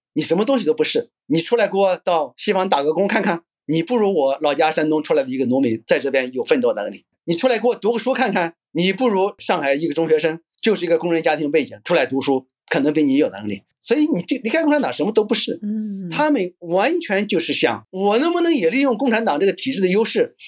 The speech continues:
Speaker 1: 和习近平斗一斗，我把共产党的体制的优势维护下来，把习近平干掉。”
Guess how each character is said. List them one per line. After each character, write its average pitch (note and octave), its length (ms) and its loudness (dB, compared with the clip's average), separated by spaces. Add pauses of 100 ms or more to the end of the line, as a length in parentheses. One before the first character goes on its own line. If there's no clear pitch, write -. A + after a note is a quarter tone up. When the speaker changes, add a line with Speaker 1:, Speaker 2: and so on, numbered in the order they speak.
(140)
Speaker 1:
和 F#3+ 120 2
习 G3+ 160 -2
近 A3 140 2
平 D#3+ 120 -2
斗 G3 180 2
一 F3+ 60 -8
斗， E3 260 0 (200)
我 D#3 120 0
把 G3 120 2
共 A3+ 120 -2
产 G#3 140 0
党 E3 100 -2
的 F3 120 2
体 C3+ 160 -8
制 E3+ 80 -6
的 D#3+ 80 0
优 F#3+ 160 2
势 F#3+ 160 -2
维 D3+ 160 2
护 G#3 160 0
下 E3 80 2
来， C#3+ 100 0
把 D#3 80 0
习 F#3 160 -2
近 F#3+ 80 0
平 E3+ 140 2
干 D#3+ 180 0
掉。” - 220 -2